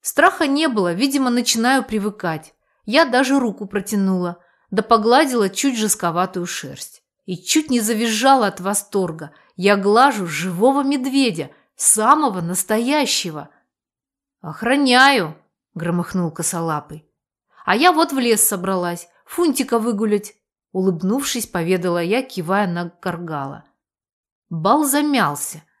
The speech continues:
растерянно посмотрел на Фунтика, затем на меня, а потом решил таки задать вопрос.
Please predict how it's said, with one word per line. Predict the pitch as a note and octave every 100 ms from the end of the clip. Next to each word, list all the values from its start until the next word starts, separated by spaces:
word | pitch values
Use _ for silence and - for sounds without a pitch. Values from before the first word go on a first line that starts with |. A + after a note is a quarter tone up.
| -
растерянно | F3 F#3 - D4 C#4 A3
посмотрел | - G3 G#3+ G3+ G#3+ A3+
на | G3+ F3
Фунтика, | E3 - G#3 B3+ C4+ G#3+
затем | F3+ E3+ - F3
на | F3
меня, | F3 E3 E3+ G3+ A3 - _ _
а | F3+
потом | F3 G3+ D#4+ E4
решил | C#4 C4+ - E4
таки | D#4+ D4+ C#4
задать | B3+ G#3+ A3+ B3+
вопрос. | A#3+ B3 G3 D3+ C3+